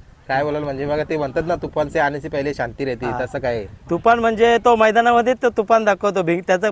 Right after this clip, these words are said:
Speaker 2: पल सुद्धा भिंगरीगत आहे.
Speaker 1: बरोबर आहे.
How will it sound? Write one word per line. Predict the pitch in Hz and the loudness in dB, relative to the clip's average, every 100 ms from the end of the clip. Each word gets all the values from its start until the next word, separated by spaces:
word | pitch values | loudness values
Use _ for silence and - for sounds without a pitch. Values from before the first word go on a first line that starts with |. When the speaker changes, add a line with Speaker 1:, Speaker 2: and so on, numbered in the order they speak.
| - | 2
Speaker 2:
पल | 214 | 0
सुद्धा | 196 208 190 | 0 -2 0
भिंगरीगत | 185 170 185 190 156 | 0 2 2 2 0
आहे. | 131 117 _ _ _ _ _ _ _ _ _ _ _ - | -6 -6 _ _ _ _ _ _ _ _ _ _ _ -10
Speaker 1:
बरोबर | 123 127 | -6 -4
आहे. | 113 | -6